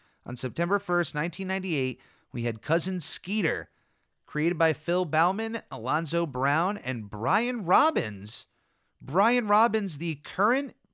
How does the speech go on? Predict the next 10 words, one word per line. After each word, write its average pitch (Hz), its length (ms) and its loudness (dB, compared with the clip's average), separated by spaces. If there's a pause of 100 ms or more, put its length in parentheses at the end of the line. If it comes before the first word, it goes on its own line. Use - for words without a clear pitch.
president 240 600 0
and 170 160 -4
chief 220 320 -4
executive 196 540 -2
officer 151 640 4 (360)
of 113 200 -6
Paramount 185 500 2
Pictures 160 560 -2
and 160 380 -2
Nickelodeon. 127 920 0